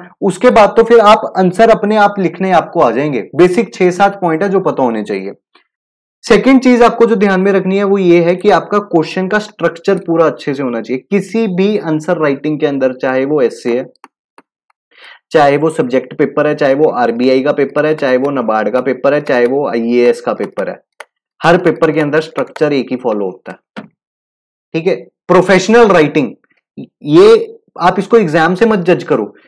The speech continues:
जब हम प्रोफेशनल राइटिंग की बात करते हैं ना, आप कोई किताब पढ़ लो, आप कोई न्यूज़पेपर पढ़ लो,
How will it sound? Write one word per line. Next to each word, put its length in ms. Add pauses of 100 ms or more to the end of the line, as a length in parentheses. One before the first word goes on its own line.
(180)
जब 180
हम 100
प्रोफेशनल 640
राइटिंग 460
की 100
बात 260
करते 280
हैं 80
ना, 160 (320)
आप 140
कोई 140
किताब 400
पढ़ 80
लो, 240 (500)
आप 160
कोई 180
न्यूज़पेपर 520
पढ़ 160
लो, 260